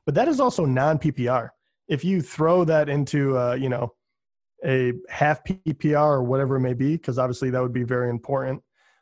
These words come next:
um, obviously he's gonna start moving up the board. So, <clears throat> I, I can't say enough good things about Le'Veon Bell. I do think he's very good, and you'll have, uh, hopefully s-, healthy Sam Darnold the entire year,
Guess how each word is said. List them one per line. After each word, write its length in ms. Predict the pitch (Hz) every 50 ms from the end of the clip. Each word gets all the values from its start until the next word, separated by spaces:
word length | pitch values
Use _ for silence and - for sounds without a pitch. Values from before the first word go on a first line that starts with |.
| _ _ -
um, 340 | 139 135 131 127 127 127 - _ _ _ _ -
obviously 360 | - 139 156 151 - 160 147
he's 180 | 135 147 151 139
gonna 160 | 147 147 139 131
start 260 | - 160 147 139 131
moving 340 | 131 143 143 139 139 135 135
up 100 | 123 -
the 80 | 131
board. 300 | 117 123 123 117 113 - - _ _ _ _ _ _ _ -
So, 460 | - - 160 156 151 139 110 98 - _ _ _ _ _ _ _ _ _ _ _ _ - - _ _ _ _ _
<clears throat> 20 | -
I, 520 | 151 185 180 151 139 143 - 143 156 165 156
I 120 | 151 156
can't 260 | 139 - 165 160 135
say 140 | - 156 143
enough 300 | 135 135 131 131 - 139
good 180 | 131 139 131 -
things 160 | 139 131 123
about 180 | 117 127 123
Le'Veon 320 | 123 127 127 123 127 123 120
Bell. 180 | 123 127 127
I 140 | 131 131 131
do 160 | 123 135 139
think 220 | 131 - 143 123 -
he's 160 | 139 127 117
very 240 | 113 131 127 123 120
good, 240 | 117 131 131 131 -
and 220 | - 196 214 196
you'll 140 | 175 156 139
have, 240 | 135 139 131 123 - -
uh, 320 | 139 131 127 123 123 120 - - _
hopefully 460 | - - - 175 175 170 - 147 139 127
s-, 240 | - - - - _ _ _ -
healthy 400 | - - 156 156 151 - 139 127
Sam 260 | - - 143 135 131
Darnold 440 | 123 135 131 139 135 127 123 123 123 - - - _ _ -
the 120 | 147 147
entire 340 | 151 139 131 143 139 135 127
year, 380 | 123 131 139 143 135 127 123